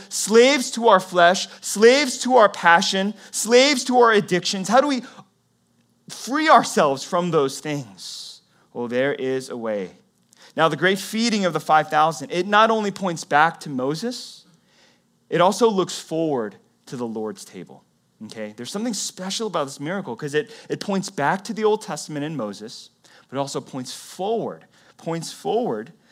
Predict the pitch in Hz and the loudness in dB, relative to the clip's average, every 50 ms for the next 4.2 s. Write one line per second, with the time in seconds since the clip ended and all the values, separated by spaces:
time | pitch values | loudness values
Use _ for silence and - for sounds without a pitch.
0 | _ _ - - 135 147 143 - - - 196 208 226 226 220 - - 160 170 180 | _ _ -12 -8 -6 -6 -6 -6 -8 -6 -4 -2 -2 -2 -4 -6 -6 -6 -6 -6
1 | 180 185 156 147 - - 170 202 220 190 131 - - - - - - - 180 180 | -8 -10 -12 -12 -12 -10 -8 -8 -8 -8 -10 -14 -18 -18 -18 -18 -12 -8 -6 -6
2 | 196 190 196 - 185 160 151 - - - - - 196 196 202 208 196 - - _ | -4 -6 -6 -6 -6 -6 -8 -8 -14 -20 -10 -4 -2 -2 -2 -2 -4 -8 -14 _
3 | - 139 139 165 170 185 196 208 202 - - - 165 - - - 202 202 196 196 | -8 -4 0 2 4 4 4 2 0 -4 -8 -10 -12 -12 -6 -2 -2 -2 -2 -4
4 | 131 104 98 - | -8 -10 -12 -14